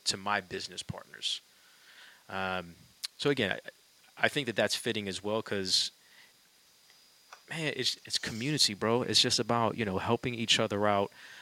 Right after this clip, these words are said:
uh, and, and getting in where you fit in, you know what I mean? And, and, but in doing so,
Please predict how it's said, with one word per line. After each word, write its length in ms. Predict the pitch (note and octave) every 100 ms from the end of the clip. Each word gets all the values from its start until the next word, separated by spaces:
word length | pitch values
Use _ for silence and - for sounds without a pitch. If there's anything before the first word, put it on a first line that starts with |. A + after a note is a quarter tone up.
| -
uh, 300 | G2 F#2+ F#2+ -
and, 400 | G#2+ G2 F#2+ F#2 G#2
and 140 | F#2+
getting 300 | G#2+ D#3 E3+
in 80 | F3
where 120 | F3+
you 120 | F3+
fit 260 | - B3 D#4
in, 260 | G2+ F#2 - - -
you 120 | A#2+
know 80 | B2
what 60 |
I 40 | B2
mean? 260 | B2+ D#3
And, 140 | A#2 -
and, 260 | G#2 G2
but 120 | G#2+
in 80 | G#2+
doing 280 | G2 C3 C3+
so, 400 | - A2 G#2